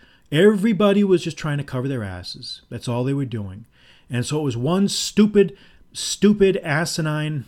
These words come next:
restriction after the next that everybody knew was bullshit, but they did it anyway. They did it anyway because they were afraid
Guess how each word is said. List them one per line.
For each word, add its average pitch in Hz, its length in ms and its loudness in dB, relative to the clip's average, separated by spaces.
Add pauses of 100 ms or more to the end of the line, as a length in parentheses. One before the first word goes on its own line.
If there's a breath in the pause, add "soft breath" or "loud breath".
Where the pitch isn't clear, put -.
restriction 139 680 -4
after 123 360 -6
the 113 100 -4
next 113 380 -6 (220 loud breath)
that 131 120 -2
everybody 220 320 4
knew 185 200 6
was 135 180 0
bullshit, 107 560 -6 (340 loud breath)
but 143 100 -2
they 151 120 2
did 143 180 2
it 190 100 4
anyway. 107 520 0 (1000)
They 113 120 -4
did 139 200 2
it 180 100 4
anyway 151 420 0
because 123 400 -4
they 113 120 -6
were 107 160 -4
afraid 139 600 -2